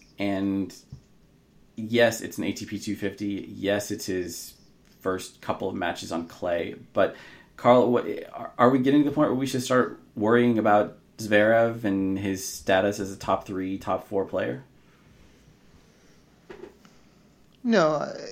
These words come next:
Speaker 2: not really. I mean, I, there isn't really that much threatening him from below. Like, Federer has a good shot to pass Z-, Zverev in the rankings at some point in the next few months, but I think we need to see a lot more of a drop-off. I mean, this is a guy who won the Tour Finals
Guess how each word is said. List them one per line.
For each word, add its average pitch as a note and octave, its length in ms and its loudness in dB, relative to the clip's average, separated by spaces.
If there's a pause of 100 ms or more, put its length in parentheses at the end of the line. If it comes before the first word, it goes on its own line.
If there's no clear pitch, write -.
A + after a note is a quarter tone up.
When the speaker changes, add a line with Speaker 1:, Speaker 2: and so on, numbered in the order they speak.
Speaker 2:
not D#3+ 200 2
really. B2 300 2
I G#2+ 60 0
mean, A2+ 160 -2
I, A2 180 -4
there A2+ 240 0
isn't D3 260 -4
really A2 260 0
that F#2 260 0
much F2+ 320 -6
threatening F#2+ 420 -4
him F2 520 -8
from E2+ 580 -6
below. F#2 260 -2
Like, F2 240 -6
Federer G2 500 -2
has F2+ 200 -6
a F2 40 -6
good E2+ 200 -8
shot E2 300 -8
to - 100 -16
pass - 520 -8 (520)
Z-, - 180 -8 (160)
Zverev E2+ 380 -4
in D#2+ 100 -10
the D#2+ 60 -12
rankings D#2+ 480 -12
at D#2 100 -16
some E2+ 160 -10
point E2 260 -14
in D#2 60 -16
the D#2+ 60 -14
next D#2 180 -16
few E2 160 -12
months, E2+ 400 -10
but E2 360 -6 (2250)
I G#2 100 -4
think G#2 220 -6
we G#2 80 -2
need F#2 180 -4
to F#2 80 -8
see F#2 160 -8
a F2 80 -4
lot E2+ 320 -4
more E2+ 360 -6
of D#2+ 120 -10
a - 20 -14
drop-off. E2+ 500 -8
I G2 40 -6
mean, G2+ 140 -2
this A#2 140 -2
is G#2 100 -6
a G2+ 60 -6
guy F2+ 260 0
who F2 120 -10
won E2+ 280 -8
the E2 80 -8
Tour F2 260 -10
Finals D#2+ 800 -10